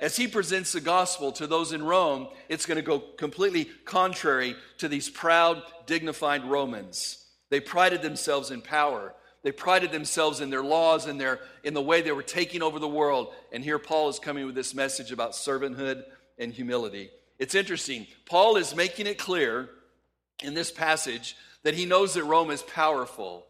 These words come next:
He knows they're powerful. But what he knows is there's something that they're powerless to change, and that's their wickedness and their sinfulness. Pretty, pretty important truth there.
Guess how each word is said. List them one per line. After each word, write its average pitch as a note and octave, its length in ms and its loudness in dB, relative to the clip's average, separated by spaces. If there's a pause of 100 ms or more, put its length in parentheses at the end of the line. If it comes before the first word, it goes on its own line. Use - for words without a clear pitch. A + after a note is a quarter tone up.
(400)
He D#3 100 -2
knows E3 260 2
they're C#3 140 0
powerful. B2 680 0 (300)
But C#3+ 120 2
what D#3 140 2
he E3 120 -4
knows D#3+ 340 0
is C3 160 -8
there's A#2+ 220 -4
something C#3 340 -6
that B2+ 180 -8
they're B2+ 140 -2
powerless A#2+ 520 -2
to - 120 -18
change, A2 680 -8 (320)
and B2 140 -6
that's - 460 -2
their A#2 180 -4
wickedness B2 560 -4
and A2+ 140 -6
their A2 100 -6
sinfulness. G2+ 880 -10 (880)
Pretty, D#3 260 -6
pretty D3 440 -6 (300)
important C3 580 -2 (140)
truth C3 400 -6
there. F#2+ 340 -10